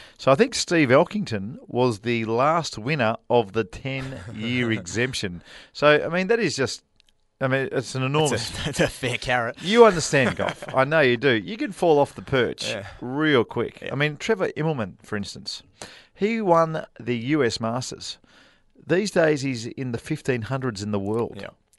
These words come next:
Speaker 1: And it's not long after he won that tournament. So, what, six years, seven years? Something, something, something like that. Trevor Immelman, he's at the top of the world, got a green jacket in the closet,
Speaker 2: Mm-hmm.
Speaker 1: and now he's in the fifteen hundreds. So, the ten-year exemption was enormous. The ten million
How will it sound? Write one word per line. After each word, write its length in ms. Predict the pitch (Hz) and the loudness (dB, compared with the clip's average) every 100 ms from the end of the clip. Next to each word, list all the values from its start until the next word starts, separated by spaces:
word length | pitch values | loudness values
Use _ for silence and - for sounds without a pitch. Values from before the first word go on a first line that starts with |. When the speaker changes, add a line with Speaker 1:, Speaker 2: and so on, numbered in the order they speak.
| _ - | _ -6
Speaker 1:
And 80 | 156 | -6
it's 120 | - | -4
not 120 | 214 | -2
long 180 | 202 160 | 2 2
after 340 | 131 156 127 | 2 0 -2
he 120 | 117 120 | -2 -2
won 240 | 131 131 | -4 -4
that 160 | 101 - | -8 -6
tournament. 460 | 139 220 113 - | -6 -4 -6 -6
So, 240 | - 127 120 | 0 2 0
what, 260 | 117 - | -6 -12
six 260 | - 135 - | -12 -12 -10
years, 200 | 156 220 | -10 -10
seven 220 | - 113 | -10 -10
years? 120 | 147 | -8
Something, 220 | - 151 | -4 -2
something, 320 | 127 190 165 110 - - | 2 2 2 -4 -14 -12
something 380 | - 180 175 160 | -2 0 2 2
like 180 | 131 110 | 2 2
that. 180 | 117 - | 0 0
Trevor 280 | 175 170 151 | -2 -2 -2
Immelman, 340 | 143 143 143 | -4 -4 -6
he's 220 | 127 104 | -8 -8
at 60 | 107 | -8
the 120 | 90 | -10
top 320 | - - 226 | -10 2 4
of 60 | 220 | 6
the 80 | 175 | 6
world, 400 | 156 160 120 - | 8 6 4 2
got 140 | 139 | -2
a 40 | 123 | 0
green 280 | 180 226 185 | 0 0 2
jacket 280 | 185 160 | 0 0
in 80 | 143 | -6
the 60 | 127 | -6
closet, 380 | - 156 123 165 | 0 2 2 0
Speaker 2:
Mm-hmm. 460 | - - - - | -10 -20 -20 -8
Speaker 1:
and 160 | 127 131 | -6 -2
now 520 | 165 160 135 208 254 _ _ _ _ _ - | 2 4 6 6 2 _ _ _ _ _ -12
he's 160 | 120 131 | -6 -4
in 120 | 123 | -4
the 60 | |
fifteen 460 | 110 143 - 127 117 | -6 -8 -6 -4 -4
hundreds. 440 | 107 131 120 92 - | -6 -10 -8 -8 -2
So, 260 | 135 127 | 4 4
the 100 | 113 | 2
ten-year 360 | - 175 170 131 | -4 -4 -2 -2
exemption 420 | 107 127 127 120 | -2 -6 -6 -8
was 120 | 101 95 | -8 -8
enormous. 640 | 113 147 180 233 - - - - - - | -4 -2 -2 -4 -6 -10 -16 -20 -20 -14
The 80 | - | -12
ten 280 | - 160 | -4 -4
million 460 | 151 139 127 127 | -2 -2 -2 -4